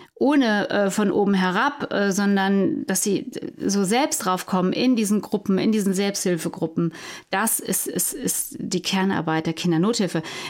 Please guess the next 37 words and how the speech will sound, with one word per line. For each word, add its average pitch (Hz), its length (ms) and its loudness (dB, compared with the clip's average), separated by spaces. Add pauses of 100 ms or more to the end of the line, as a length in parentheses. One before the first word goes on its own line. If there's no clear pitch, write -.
Ich 185 100 0
möchte 226 220 2
dir 202 120 2
noch 196 160 2
erzählen, 208 600 0 (320)
dass 185 160 0
ich, - 280 0
ähm, 180 600 2
auch - 160 -6
geweint 208 500 2
habe. 165 220 -2
Ich - 220 -4
war 175 220 0
wütend, 190 600 2
ähm, 175 300 2
gerade 202 340 0
als - 240 -2
wir 175 220 2
von 180 180 0
diesen 180 240 0
Familien 190 460 2
weggingen, 185 280 0
von 185 140 0
denen 180 140 2
ich 175 80 -2
vorhin 220 260 2
erzählte. 170 520 0 (340)
Und 185 80 2
ich 185 100 0
so, 185 160 0 (280)
„Das 185 180 0
ist 208 200 0
doch 220 160 0
Quatsch, - 320 -2
die 202 120 4
haben 190 140 4
Hunger, 185 340 2